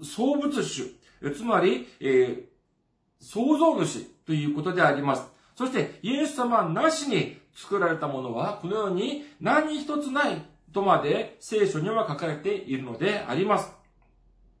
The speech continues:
このような方にですね、今、石をパンに変える。これはまるでですね、そうですね、まあ、ミシュランガイド、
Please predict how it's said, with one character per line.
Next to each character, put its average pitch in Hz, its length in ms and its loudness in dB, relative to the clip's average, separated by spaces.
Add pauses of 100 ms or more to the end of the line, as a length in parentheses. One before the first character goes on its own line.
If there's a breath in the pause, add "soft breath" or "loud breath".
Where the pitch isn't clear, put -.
(880 loud breath)
こ 143 240 2
の 254 120 4
よ 359 160 4
う 339 40 6
な 190 140 0
方 156 240 -2
に 147 80 0
で 135 80 0
す 135 140 -6
ね、 127 100 -2
今、 220 500 0
石 147 440 -2
を 131 340 -2 (100)
パ 330 220 -4
ン 359 100 -4
に 320 160 -4
変 123 240 -2
え 98 60 -2
る。 - 280 -6 (720 soft breath)
こ - 280 -6
れ 120 100 2
は 196 380 4
ま 147 180 0
る 175 80 -2
で 208 80 -2
で 196 140 0
す 156 100 -6
ね、 135 280 -8
そ - 360 -20
う - 20 -20
で - 60 -16
す - 140 -20
ね、 90 60 -14
ま 90 100 -14
あ、 87 40 -14
ミ 101 160 -12
シ 135 180 -8
ュ 139 40 -2
ラ 147 220 2
ン 147 440 -4
ガ 139 200 0
イ 123 60 -2
ド、 117 340 -6